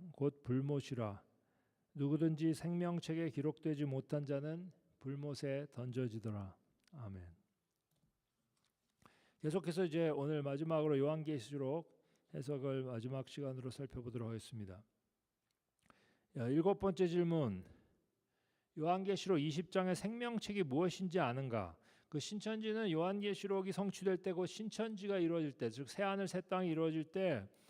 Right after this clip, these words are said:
어, 이-, 이긴 자, 이긴 자가 인도하는 신천지 열두 지파의 교적부가 생명책이라고 주장합니다.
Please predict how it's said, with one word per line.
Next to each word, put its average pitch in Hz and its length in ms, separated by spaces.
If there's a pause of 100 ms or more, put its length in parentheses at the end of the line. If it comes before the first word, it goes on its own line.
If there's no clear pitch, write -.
(320)
어, 131 200 (120)
이-, - 360
이긴 220 320
자, 147 360 (200)
이긴 196 400
자가 196 260
인도하는 180 640
신천지 190 540
열두 147 320
지파의 175 380
교적부가 160 640
생명책이라고 190 920
주장합니다. 113 760